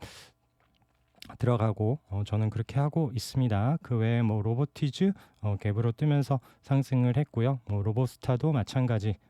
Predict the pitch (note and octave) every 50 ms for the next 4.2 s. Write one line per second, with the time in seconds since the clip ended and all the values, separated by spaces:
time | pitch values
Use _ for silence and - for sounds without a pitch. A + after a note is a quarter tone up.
0 | _ _ _ - G2 F2+ F#2 F#2+ G2+ A2 A2+ - - C#3+ - - C#3 A2 A#2+ A2+
1 | G#2 - A#2 A2 C3+ C3+ B2+ A#2 - B2 B2 C#3+ E3+ E3+ - - - - _ _
2 | - D3+ D3 C3+ G#2+ G#2 - - A2 G2+ A#2+ D3+ D3+ A#2+ F#2 G2 G#2 G#2 - C#3+
3 | C#3+ C#3+ D3 D3 C#3+ C#3+ C#3+ - - - G#2 G2+ G#2 G#2+ A2 A2 A2 - D#3 D#3+
4 | E3+ E3+ E3